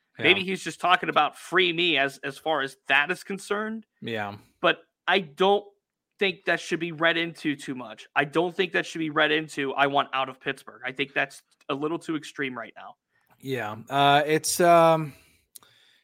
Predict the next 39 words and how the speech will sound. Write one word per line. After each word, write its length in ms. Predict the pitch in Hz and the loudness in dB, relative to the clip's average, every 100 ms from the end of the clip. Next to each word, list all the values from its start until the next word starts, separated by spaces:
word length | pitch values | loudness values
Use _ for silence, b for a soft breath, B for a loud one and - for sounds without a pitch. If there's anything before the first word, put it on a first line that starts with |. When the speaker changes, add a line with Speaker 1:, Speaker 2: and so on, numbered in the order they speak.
| b b _ _ - | b b _ _ -20
Speaker 2:
I, 120 | 131 135 | -16 -6
I 80 | 147 | -4
get, 180 | 139 139 | -4 -2
yeah, 180 | 135 127 | 2 4
I 120 | 143 | 6
wouldn't, 260 | 143 143 | 4 2
I 100 | 151 | 4
wouldn't 280 | 175 170 135 | 6 4 2
read 160 | 135 127 | -2 -4
too 100 | 139 | -6
much 160 | 135 | -6
into 180 | 139 135 | -6 -4
it, 40 | 165 | 0
especially 320 | - 240 226 | 4 4 6
with 80 | 175 | 4
the 60 | |
game 200 | 160 165 | 6 6
last 240 | 160 156 - | 8 6 6
night, 140 | 151 | -2
because, 340 | 143 143 135 | 0 0 0
you 80 | 139 | 0
know, 100 | 135 | -2
when 160 | 123 135 | 0 -2
you 100 | 135 | 0
look 180 | 185 180 | 2 0
at, 100 | 131 | -2
like 180 | 135 | -4
I 40 | 123 | -4
said, 280 | 131 113 101 | -4 -4 -6
when 140 | 123 123 | -8 -2
you 80 | |
look 120 | 147 170 | 0 0
at 60 | |
the 80 | 143 | 0
passing 420 | - 139 135 131 | 2 2 2 -4
chart, 340 | - 127 123 113 | -4 0 0 -2
I 80 | 120 | -6
mean, 200 | 120 123 | -6 -2
it's 220 | 151 147 | -2 -2